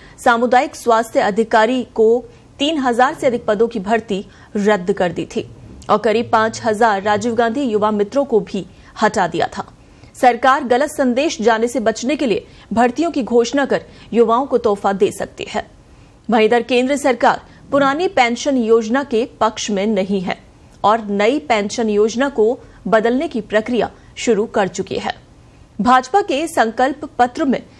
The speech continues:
राजस्थान सरकार स्वास्थ्य योजना यानी आरजीएचएस के स्थान पर कर्मचारियों को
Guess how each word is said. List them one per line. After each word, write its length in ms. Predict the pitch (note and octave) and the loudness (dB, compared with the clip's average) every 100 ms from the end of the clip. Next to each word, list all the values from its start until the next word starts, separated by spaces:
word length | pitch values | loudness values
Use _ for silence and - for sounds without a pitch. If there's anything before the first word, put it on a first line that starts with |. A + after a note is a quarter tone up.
| - G3+ | -6 2
राजस्थान 560 | A3 A#3+ - C#4 E4+ | 2 2 -4 -4 -4
सरकार 680 | F4 B3 G3+ C4+ B3 F#3+ G3+ - - - | -2 -2 0 2 4 2 -4 -14 -20 -20
स्वास्थ्य 480 | - C4+ B3 - F4+ | -4 2 2 2 0
योजना 460 | C4 G#3+ G3 A3 C4+ A3+ | 4 2 2 -4 -4 -4
यानी 160 | A3 | 0
आरजीएचएस 600 | A3 G#3 G3+ A#3+ A3 C#4 | 2 0 2 0 0 -4
के 160 | - G#3 | 0 0
स्थान 320 | G#3 C#4 A#3+ | 2 0 0
पर 180 | B3 - - - - - | 0 -4 -6 -20 -20 -2
कर्मचारियों 600 | B3+ A#3+ A#3+ C#4 A#3+ C4 E4 | 2 2 2 2 0 0 0
को 260 | - B3+ | 0 0